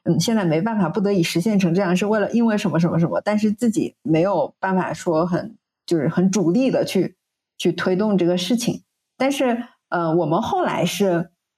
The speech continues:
在疫情之前，我们每周都会去仓库，因为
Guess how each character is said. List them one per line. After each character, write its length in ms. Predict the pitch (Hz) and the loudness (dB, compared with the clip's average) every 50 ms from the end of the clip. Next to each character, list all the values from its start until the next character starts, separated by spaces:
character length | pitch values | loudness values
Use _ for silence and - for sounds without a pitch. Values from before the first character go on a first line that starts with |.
| _ _ _ _ _ | _ _ _ _ _
在 80 | - 208 | -4 0
疫 140 | 247 262 240 | 2 2 2
情 240 | 233 - 170 170 170 | 2 2 2 2 2
之 120 | 185 202 | 2 2
前， 380 | 196 - 196 165 156 165 170 180 | 2 2 0 0 2 2 2 2
我 100 | 180 160 | 2 2
们 160 | 160 170 180 | 2 2 2
每 200 | 202 208 180 147 | 2 2 0 0
周 200 | - 180 175 190 | 0 0 0 0
都 140 | 180 196 202 | 0 0 0
会 220 | 196 214 196 180 | 0 0 0 0
去 180 | 185 - - 180 | 0 -2 -4 -4
仓 240 | 185 - 170 175 | -2 -2 -2 -2
库， 260 | 180 175 - 180 127 - | -2 0 -2 -2 -2 -2
因 180 | - - 208 185 | -2 -2 0 0
为 240 | 180 180 170 - | 0 -2 -2 -4